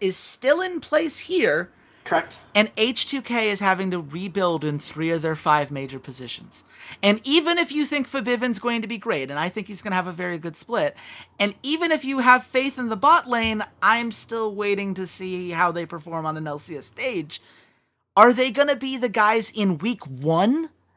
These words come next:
Speaker 1: that are able to take out a team that has been as consistent as Splice? I don't think so. I think those should be our two smart money bets, Walter. Usually, we went for three last split, but that was with ten games. So in a six-game week,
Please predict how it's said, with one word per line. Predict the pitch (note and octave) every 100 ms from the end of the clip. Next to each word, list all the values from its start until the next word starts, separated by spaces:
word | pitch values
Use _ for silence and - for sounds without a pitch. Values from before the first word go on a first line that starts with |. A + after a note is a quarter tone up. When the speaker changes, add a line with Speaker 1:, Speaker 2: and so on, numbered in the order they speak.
| _ _
Speaker 1:
that | A#3 B3
are | A#3
able | C4 C4
to | A#3+
take | G#3 A3+ A#3+
out | G#3+ G#3 B3 - -
a | G3
team | G3 G#3 G#3+
that | G3+
has | G3+
been | F#3
as | G#3 F#3+
consistent | G#3+ G3 G#3 A#3
as | G3+
Splice? | - - G#3+ A#3 - - -
I | G#3
don't | A3+ G#3 -
think | C#3+ A#2+
so. | - - _ _ _ -
I | G3+ D4+
think | A4+
those | F4 E4
should | D4+
be | C#4+
our | C#4
two | B3 C4
smart | B3 A#3+ G#3+
money | G3+ F#3+
bets, | F3+ D3
Walter. | C#3 B2 C#3+
Usually, | C#3 A3 - - - -
we | C4
went | F4+ F4+
for | F4+
three | - D4+ D#4+
last | C#4+ B3+ C4
split, | - G#3+ F3+
but |
that | G#3 B3
was | C4
with | B3+ B3
ten | B3 A3+
games. | G#3 G3+ C#3 -
So | F3+
in | F3+
a | F#3
six-game | F3+ C4 - B3+ A#3+ G3
week, | G#3 D3+ -